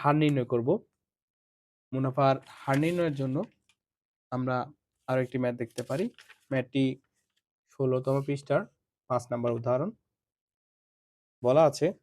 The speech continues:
শতকরা বার্ষিক কত মুনাফায়, অর্থাৎ শতকরা বার্ষিক কত মুনাফায়, অর্থাৎ মুনাফার হারটা কত? তিন হাজার টাকার। মূলধন দেওয়া আছে ফি তিন হাজার টাকা, আর সময়টা দেওয়া হচ্ছে এখানে এন, এবং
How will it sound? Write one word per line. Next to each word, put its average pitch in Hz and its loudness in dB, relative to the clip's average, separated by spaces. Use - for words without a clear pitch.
শতকরা 175 8
বার্ষিক 143 2
কত 156 6
মুনাফায়, 135 2
অর্থাৎ 127 -2
শতকরা 143 4
বার্ষিক 131 2
কত - 0
মুনাফায়, 135 0
অর্থাৎ 123 -4
মুনাফার 131 0
হারটা 123 -2
কত? 123 0
তিন 165 6
হাজার 180 4
টাকার। 117 0
মূলধন 139 0
দেওয়া 127 4
আছে 147 -4
ফি 147 -4
তিন 147 -2
হাজার 135 -4
টাকা, 135 -2
আর 117 2
সময়টা 156 4
দেওয়া 135 6
হচ্ছে 135 -2
এখানে 127 -2
এন, 127 2
এবং 123 2